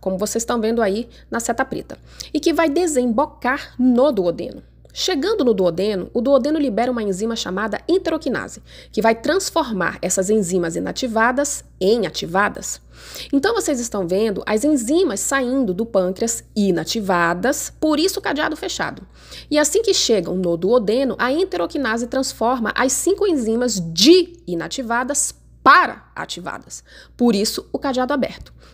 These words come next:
Porque aí sim, o intestino vai absorver esses aminoácidos em sua forma plena. E aqui, pessoal, só pra reforçar, tá? Que as proteases pancreáticas, as cinco enzimas inativadas, que a gente chama de zimogênio,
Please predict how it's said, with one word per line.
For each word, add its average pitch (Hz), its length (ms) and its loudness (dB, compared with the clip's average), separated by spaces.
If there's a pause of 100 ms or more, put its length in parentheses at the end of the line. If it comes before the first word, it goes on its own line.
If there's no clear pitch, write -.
Porque - 280 2
aí 175 260 4
sim, 196 420 0 (120)
o 180 100 0
intestino 180 480 -2
vai 180 160 2
absorver 180 840 0
esses 294 400 2
aminoácidos 392 800 -2 (140)
em 240 140 -2
sua 147 320 -6
forma 180 260 -4
plena. - 460 -6 (600)
E 240 60 6
aqui, 233 260 4
pessoal, 185 360 -2
só 277 160 -4
pra 294 140 -4
reforçar, 285 580 -6
tá? 208 220 0
Que - 200 -8
as 208 160 -2
proteases 208 560 0
pancreáticas, 190 920 -4
as 214 140 2
cinco 320 340 0
enzimas 202 400 0
inativadas, 185 760 -4
que - 60 -6
a 175 40 -4
gente 190 160 -6
chama 185 220 -2
de 180 160 -2
zimogênio, 185 760 0